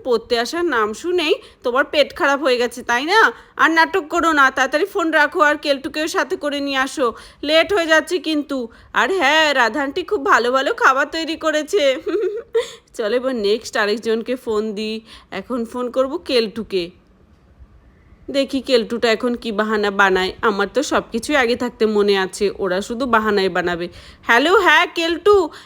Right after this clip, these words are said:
এক্ষুনি পড়তে এসো, রাধা আন্টি খুব ভালো ভালো খাবার তৈরি করেছে, তোমাদের দেবে বলে বেচারি বসে রয়েছে। <laughs> তাড়াতাড়ি করে এসে পড়ো, দেখো সবাই এসে গেছে পড়তে।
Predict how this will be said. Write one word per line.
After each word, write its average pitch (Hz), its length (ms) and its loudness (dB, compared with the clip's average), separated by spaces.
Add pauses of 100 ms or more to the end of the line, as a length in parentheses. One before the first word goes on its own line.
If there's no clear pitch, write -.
এক্ষুনি 370 420 0
পড়তে 349 380 0
এসো, 349 300 0 (260)
রাধা 233 300 2
আন্টি 311 260 0
খুব 349 220 -4
ভালো 254 260 -2
ভালো 339 200 0
খাবার 339 400 2
তৈরি 349 260 -2
করেছে, 349 440 -2 (340)
তোমাদের 240 440 0
দেবে 262 280 2
বলে 349 240 2 (140)
বেচারি 302 400 -2
বসে 294 360 -2
রয়েছে। 285 400 2 (420)
<laughs> - 400 -6
তাড়াতাড়ি 254 340 0
করে 359 260 0
এসে 311 220 0
পড়ো, 339 320 4
দেখো 226 360 -2
সবাই 254 440 0
এসে 440 240 -2
গেছে 349 300 -2
পড়তে। 294 400 0